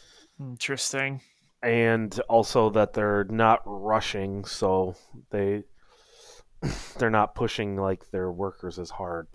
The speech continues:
Speaker 2: with, like, crunch and stuff.
Speaker 1: Yeah.
Speaker 2: So.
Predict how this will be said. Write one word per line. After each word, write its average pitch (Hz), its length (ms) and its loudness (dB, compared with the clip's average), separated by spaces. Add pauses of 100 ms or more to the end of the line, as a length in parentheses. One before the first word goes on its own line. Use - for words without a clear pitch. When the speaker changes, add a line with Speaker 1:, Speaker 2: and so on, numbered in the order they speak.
(120)
Speaker 2:
with, 95 160 -10
like, 92 200 -6
crunch - 400 -12
and 87 140 -18
stuff. - 540 -12 (420)
Speaker 1:
Yeah. 135 300 -10 (240)
Speaker 2:
So. - 640 -12